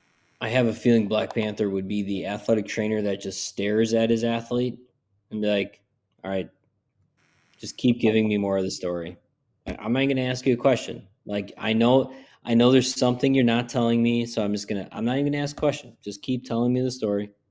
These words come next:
Just keep telling me. Oh, yep, you cut, you cut your foot jumping off your third floor balcony into the pool, and you didn't wanna tell anybody."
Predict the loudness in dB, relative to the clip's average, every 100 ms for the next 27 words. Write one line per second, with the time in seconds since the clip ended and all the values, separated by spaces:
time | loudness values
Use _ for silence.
0 | _ -20 -6 -6 -4 -6 -6 -6 -8 -12
1 | _ _ _ _ 0 0 0 0 2 0
2 | -2 -6 0 0 0 -4 -6 -6 -2 -2
3 | -2 2 2 0 2 6 6 4 -2 -18
4 | _ _ _ _ _ -10 0 2 4 4
5 | 2 2 0 -2 -2 -2 0 4 4 2
6 | 0 2 2 2 2 0 0 0 0 -2
7 | -4 -8 -6 2 4 4 0 -4 -10 _
8 | _ _ _ -4 -2 2 4 4 2 0
9 | -2 -4 -4 -6 -10 -14